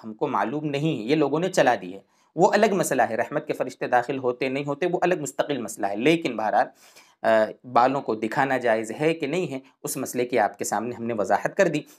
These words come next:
अल्लाह ताला हमें राह हक़ पर चलाए और अल्लाह ताला हर किस्म के गुनाहों से हमारी हिफाजत फरमाए।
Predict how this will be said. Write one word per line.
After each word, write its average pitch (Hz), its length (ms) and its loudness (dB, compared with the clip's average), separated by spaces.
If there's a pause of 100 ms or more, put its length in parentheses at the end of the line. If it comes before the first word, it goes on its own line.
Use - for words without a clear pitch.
अल्लाह 170 240 4
ताला 143 300 4
हमें 131 220 -2
राह 110 140 4
हक़ 117 340 -2
पर 196 100 6
चलाए 131 400 4 (200)
और 147 80 6
अल्लाह 127 240 4
ताला 120 280 2
हर - 140 -4
किस्म 180 320 -4
के - 120 -2
गुनाहों 117 340 0
से 139 140 -10
हमारी 117 260 -2
हिफाजत 165 420 4
फरमाए। 113 320 -2